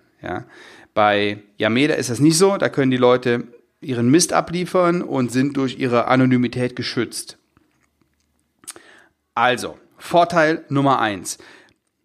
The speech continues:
Ein höheres Vertrauen in die Empfehlung beziehungsweise in den Empfehlungsgeber.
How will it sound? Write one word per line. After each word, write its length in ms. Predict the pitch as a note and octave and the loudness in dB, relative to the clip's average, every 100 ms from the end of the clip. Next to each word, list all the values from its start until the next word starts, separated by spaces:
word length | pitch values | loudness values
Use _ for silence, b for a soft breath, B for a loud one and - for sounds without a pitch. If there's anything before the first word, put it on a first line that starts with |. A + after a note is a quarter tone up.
| _ _ _ | _ _ _
Ein 140 | C3 D3 | 0 4
höheres 400 | F3 F#3 F3+ F3 | 4 4 0 -2
Vertrauen 540 | D#3 - C#3 D#3 E3 | -6 -4 -2 0 0
in 220 | E3 E3+ | 2 0
die 140 | D#3+ D3 | 0 -2
Empfehlung 540 | C3+ - E3 C3+ G#2 | -2 0 2 2 -2
beziehungsweise 640 | G#2 - D3 C3+ A#2+ A2+ C3 | -6 0 2 2 0 -2 -2
in 140 | C3+ | 0
den 140 | C3+ | 0
Empfehlungsgeber. 1200 | C3 A#2+ D#3 D3 B2 G#2+ A#2 C3 C#3+ G#2+ D#2+ - | -2 -4 -2 0 0 -2 0 2 2 0 -2 -8